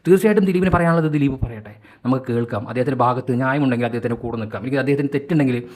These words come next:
അദ്ദേഹത്തിൻ്റെ മറുപക്ഷത്ത് നമുക്ക് നിൽക്കാം. അത് തന്നെയാണ് ഞാൻ ആഗ്രഹിക്കുന്നതും ഞാൻ ചിന്തിക്കുന്നതും ഞാൻ വാദിക്കുന്നതും. നിങ്ങളുടെ അഭിപ്രായങ്ങൾ നിങ്ങൾക്ക് പറയാം, നമ്മുടെ അഭിപ്രായങ്ങൾ നമുക്ക് എവിടെ വേണമെങ്കിലും നമുക്ക് എക്സ്പ്രസ് ചെയ്യാം, നമുക്ക്, നമുക്ക് എന്ത് വേണമെങ്കിലും എക്സ്പ്രസ് ചെയ്യാം. പക്ഷേ നമ്മുടെ കോടതിയെ വെല്ലുവിളിച്ചിട്ടില്ലെങ്കിൽ, ഞാൻ പറഞ്ഞു ആദ്യമേ, തെളിവുകളുടെ അടിസ്ഥാനത്തിൽ തന്നെയാണ് കോടതി ഒരാൾ ശിക്ഷിക്കപ്പെടുന്നതും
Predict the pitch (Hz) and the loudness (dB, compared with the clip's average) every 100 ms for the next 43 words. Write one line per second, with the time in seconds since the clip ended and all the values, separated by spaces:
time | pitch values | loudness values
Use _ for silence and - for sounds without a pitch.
0 | - 113 117 123 123 117 113 117 113 - | -12 -6 -4 -2 -2 -4 -4 -2 -4 -4
1 | - 113 107 107 - - - - 147 165 | -8 -6 -6 -8 -12 -20 -20 -8 0 2
2 | 175 156 131 - - _ 127 117 110 113 | 2 2 0 -6 -16 _ -4 -2 -2 -4
3 | 110 110 117 117 - 117 123 120 107 131 | -4 -6 -4 -6 -4 -4 -2 -4 -6 -8
4 | 110 110 107 107 107 170 196 214 214 226 | -4 -4 -4 -6 -4 0 0 0 0 2
5 | 208 202 - 170 170 113 - - _ _ | 0 -2 -2 0 0 -2 -12 -20 _ _
6 | _ 151 180 175 - 190 202 170 180 165 | _ -2 -2 -2 -2 0 2 0 -2 -4
7 | 170 175 208 190 180 165 165 151 156 139 | -2 0 2 0 0 0 0 0 -2 -4
8 | 117 107 - - _ - 160 185 - - | -6 -8 -16 -20 _ -6 -4 -4 -8 -4
9 | 180 196 208 240 233 202 - 175 147 143 | 0 6 6 6 6 4 0 0 2 2
10 | 165 180 - 156 170 175 185 196 208 180 | 0 -2 -4 -4 -2 2 4 6 6 6
11 | 165 151 139 143 151 - - 208 220 202 | 4 2 -2 -4 -4 -10 -6 -2 2 2
12 | 196 170 160 143 170 180 185 180 180 170 | 4 2 2 0 2 4 4 2 0 -2
13 | 170 175 170 180 180 156 147 143 131 135 | -2 -2 0 0 0 0 0 0 0 0
14 | 131 - 139 147 127 117 | -2 -8 -6 -2 -2 -4